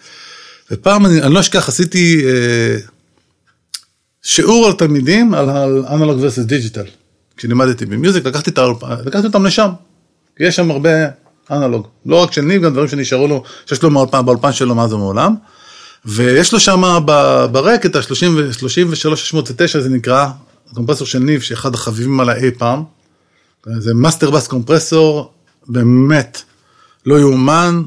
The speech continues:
שהוא יפהפה על שירה, הוא יפהפה על מלא דברים, קומפרסור מדהים, לצערנו גם מכשיר יקר בטירוף, גם נושק לחמש עשרה, עשרים אלף שקל, זה נורא ואיום, אבל, אה, האמת שמי שרוצה קומפרסור אנלוגי טוב, זה שווה כל אגורה, המכשיר הזה, לדעתי.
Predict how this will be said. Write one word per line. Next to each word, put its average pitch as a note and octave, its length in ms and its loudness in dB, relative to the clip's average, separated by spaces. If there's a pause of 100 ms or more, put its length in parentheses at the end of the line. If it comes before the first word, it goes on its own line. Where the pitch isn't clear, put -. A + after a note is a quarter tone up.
(520)
שהוא A#2+ 340 -4
יפהפה B2+ 500 2
על A#2+ 140 0
שירה, C#3 560 2
הוא C3 140 2
יפהפה D#3 380 0
על C#3+ 80 0
מלא C#3+ 220 2
דברים, B2 300 -4
קומפרסור C#3+ 380 -2
מדהים, E3 360 2 (720)
לצערנו C#3+ 500 2
גם B2+ 140 2
מכשיר B2 240 -2
יקר D3 320 2
בטירוף, C3+ 680 -2
גם A#2+ 340 0
נושק A2 320 -6
לחמש A#2 320 -4
עשרה, A#2 160 -6
עשרים A#2 220 -4
אלף G#2 120 -6
שקל, A#2+ 540 -4
זה A2 100 -6
נורא A2 280 0
ואיום, B2 400 -2 (1120)
אבל, G#2+ 400 -4
אה, G#2+ 360 0 (240)
האמת B2+ 180 2
שמי D3 200 2
שרוצה C3+ 260 0
קומפרסור C3 340 -2
אנלוגי A#2+ 280 2
טוב, B2+ 180 0
זה G#2+ 80 -6
שווה G#2 240 -6
כל G#2 180 -8
אגורה, G2 280 -4
המכשיר G#2+ 280 -10
הזה, G#2 120 -18 (160)
לדעתי. - 360 -18